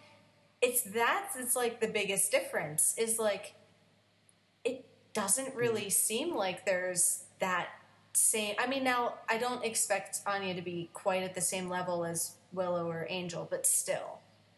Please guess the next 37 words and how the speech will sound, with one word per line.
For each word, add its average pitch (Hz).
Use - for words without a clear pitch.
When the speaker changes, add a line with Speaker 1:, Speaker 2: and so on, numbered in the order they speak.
Speaker 2:
Sure. 180
Speaker 1:
Um, 160
I, 220
I, 220
it's 214
a, 180
yeah, 190
it's 202
a 180
bit, 208
I'm 202
a, 190
I 302
don't 392
know 381
that 349
I'm 302
surprised. 247
It's 220
just 262
sort 294
of 262
like, 208
hmm, 190
I 233
don't 247
know. 185
You 220
get 247
to 220
that 196
moment 214
and 208
are 202
sort 202
of 185
like, 180